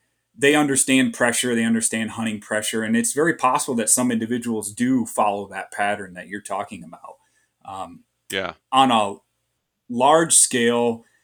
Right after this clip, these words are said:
Speaker 1: I honestly do think that a lot of the habituation has to do with that <laughs> mentality that you're talking, you were talking about earlier in Tahoe, where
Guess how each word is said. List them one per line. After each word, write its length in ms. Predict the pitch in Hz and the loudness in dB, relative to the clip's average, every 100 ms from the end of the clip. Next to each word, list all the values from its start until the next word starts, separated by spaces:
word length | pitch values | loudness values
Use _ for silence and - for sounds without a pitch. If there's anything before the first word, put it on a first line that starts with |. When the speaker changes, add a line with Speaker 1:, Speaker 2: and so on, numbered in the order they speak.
| _ 117 | _ 2
Speaker 1:
I 140 | 139 | 6
honestly 480 | 151 170 165 151 127 | 6 6 4 2 0
do 220 | 131 151 | 0 -2
think 380 | - 139 131 127 | 0 0 0 0
that 120 | 110 | -2
a 60 | 107 | 2
lot 300 | 110 127 139 | 6 6 6
of 60 | |
the 80 | 117 | 2
habituation 960 | 117 117 120 - 98 107 147 - 113 104 | 0 -2 -2 -4 -6 -2 -2 -2 -6 -2
has 280 | 120 120 - | 0 0 0
to 80 | |
do 260 | 117 120 120 | -2 0 0
with 300 | 113 110 98 | 0 -4 0
that 380 | 117 113 107 - - - | 4 4 2 -6 -18 -12
<laughs> 140 | - - _ - - | -10 -10 _ -18 0
mentality 580 | 135 127 135 135 139 127 | 0 2 6 6 6 4
that 140 | 113 | 0
you're 120 | 113 113 | -2 0
talking, 380 | 127 120 117 - | 4 4 2 -4
you 120 | 117 | -2
were 60 | |
talking 280 | 113 113 113 | 0 0 0
about 240 | 110 98 110 | 0 -2 -2
earlier 520 | 123 131 127 110 101 | 0 2 2 0 -2
in 100 | 98 | -6
Tahoe, 640 | - 113 123 127 104 104 | -2 2 4 2 -2 -6
where 340 | 101 101 104 | -8 -8 -10